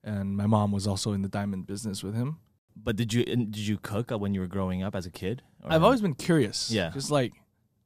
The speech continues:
Speaker 1: I would, my, my mom is a great home cook.
Speaker 2: Sure, sure.
Speaker 1: She, she makes beautiful dishes. She's very artsy. She, she has an eye.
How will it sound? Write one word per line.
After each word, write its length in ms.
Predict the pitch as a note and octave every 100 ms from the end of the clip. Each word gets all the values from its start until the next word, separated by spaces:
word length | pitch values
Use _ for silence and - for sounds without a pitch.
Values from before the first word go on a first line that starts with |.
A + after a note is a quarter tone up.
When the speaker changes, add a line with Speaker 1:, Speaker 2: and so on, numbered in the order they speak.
| -
Speaker 1:
I 100 | C3+
would, 140 | C#3
my, 140 | B2 C#3
my 220 | B2+ C3
mom 280 | B2 C#3 D3
is 120 | A2
a 80 | G2+
great 360 | - A#2 A2+
home 200 | G#2+ G#2+
cook. 280 | G2 - -
Speaker 2:
Sure, 300 | - G#2 F#2
sure. 200 | F#2 G#2
Speaker 1:
She, 140 | A2 G2+
she 200 | - A2
makes 300 | A2 G#2 -
beautiful 360 | A#2 A2 A#2
dishes. 520 | A2 G#2+ - G#2 G2 - _ _ _ _
She's 120 | C#3
very 120 | F#3 -
artsy. 340 | A3 A2+ - A#2+
She, 100 | A#2+
she 180 | - A#2
has 160 | A2
an 100 | G2+ -
eye. 340 | F#2 G#2 D3+